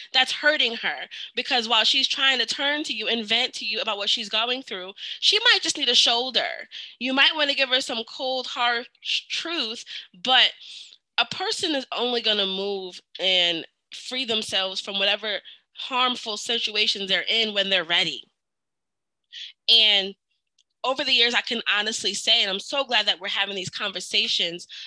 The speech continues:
um, about it, that I've lost friends over guys that I've chosen to date.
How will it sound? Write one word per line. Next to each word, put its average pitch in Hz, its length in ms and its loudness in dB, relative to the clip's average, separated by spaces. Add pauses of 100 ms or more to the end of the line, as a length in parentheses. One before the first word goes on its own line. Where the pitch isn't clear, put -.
(180)
um, 180 260 0
about 180 440 0
it, 165 160 -6 (420)
that 208 220 4 (120)
I've 233 140 0
lost 208 380 -2
friends 202 720 -2 (500)
over 226 420 0
guys 330 420 4
that 240 120 6
I've 208 180 6
chosen 196 480 -2
to 185 140 -6
date. - 400 2